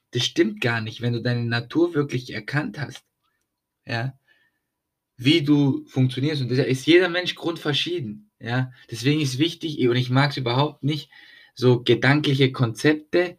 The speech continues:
oder irgendwelche Dinge, die bei jemand funktioniert haben, der die dann auf andere überstülpt,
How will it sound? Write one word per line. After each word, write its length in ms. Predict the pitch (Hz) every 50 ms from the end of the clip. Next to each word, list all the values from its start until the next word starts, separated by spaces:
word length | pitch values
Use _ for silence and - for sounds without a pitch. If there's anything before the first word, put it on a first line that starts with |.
| - - - - _ _
oder 260 | - 120 120 123 -
irgendwelche 480 | - 123 139 147 147 143 135 135 135 123
Dinge, 320 | - 139 143 151 151 147
die 100 | 127 127
bei 120 | - 113 113
jemand 380 | 113 113 127 123 127 127 127
funktioniert 580 | - 123 120 - - - 117 123 143 160 156 -
haben, 260 | 156 151 147 143 127
der 120 | 120 117
die 100 | 117 120
dann 160 | 107 120 117 117
auf 160 | 117 - 127
andere 380 | 123 135 143 151 151 139 143
überstülpt, 800 | 135 - 135 135 139 139 135 - - - 139 139 135 135 - _